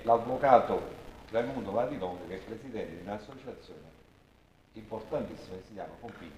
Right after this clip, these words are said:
Meridionale. Ovviamente oggi parliamo di legalità. La legalità, faccio una domanda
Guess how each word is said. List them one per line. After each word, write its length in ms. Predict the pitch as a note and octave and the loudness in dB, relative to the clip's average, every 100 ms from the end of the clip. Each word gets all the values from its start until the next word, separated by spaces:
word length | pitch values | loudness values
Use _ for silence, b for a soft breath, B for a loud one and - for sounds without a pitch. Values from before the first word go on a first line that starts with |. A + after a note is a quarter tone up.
| D2 | -18
Meridionale. 560 | D2+ C#2+ - - - - - - _ _ - - - - - | -20 -20 -20 -20 -20 -20 -20 -20 _ _ -20 -20 -20 -20 -2
Ovviamente 800 | A#2 B2+ C3 C3 A#2+ - G#2 G#2 - - - - - | 2 4 2 0 0 2 0 0 -6 -14 -16 -10 2
oggi 320 | B2+ - G2 | 4 4 4
parliamo 580 | G2 G2 G#2 G2+ F#2 F2+ | 4 4 2 2 2 -4
di 160 | F2+ | -6
legalità. 680 | F2+ F2 F2+ F2 F2 G2+ E2 - - - - - - | -8 -2 -2 -2 2 4 4 -2 -14 -14 -16 -18 -14
La 100 | F2+ | -12
legalità, 600 | F2 F#2 F#2+ G#2+ A2+ - - - - - - - - - | -10 -8 -6 0 0 0 -10 -16 -16 -18 -20 -20 -20 -18
faccio 260 | - - - | -16 -14 -12
una 120 | E2 | -10
domanda 540 | F2+ G2 G2 E2 D#2+ | -8 -4 -4 -4 -10